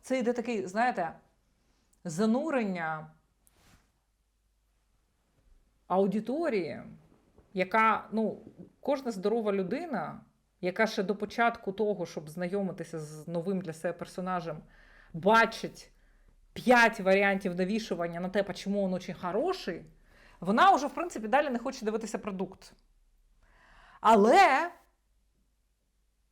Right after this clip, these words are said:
не аудиторія, яка дивиться інтерв'ю Наташі Масейчук, для якої вона працює.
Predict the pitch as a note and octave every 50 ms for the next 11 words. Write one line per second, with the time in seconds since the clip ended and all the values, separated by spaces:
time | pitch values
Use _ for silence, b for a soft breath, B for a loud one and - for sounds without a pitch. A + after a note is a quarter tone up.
0 | _ _ _ _ _ _ _ _ _ _ _ _ _ _ - F#3 F#3 A3 C4+ E4+
1 | F#4 F4 D4+ A#3+ A3+ - C4+ D4 C#4+ B3 A#3 A#3 A3+ F#3+ G3 G3 G#3+ G3 - G3+
2 | F#3+ F#3 F#3 E3+ D#3+ E3 E3 D#3+ E3+ G3 G3+ G3 - _ _ _ _ - F3 F3
3 | E3+ F#3+ F#3 - G3 E3+ D#3+ - - D#3 - - - - - - - _ _ _
4 | _ - D#3+ F#3 F#3+ F#3+ F#3+ F#3 F3 F#3 F3+ E3+ - - - - - - - -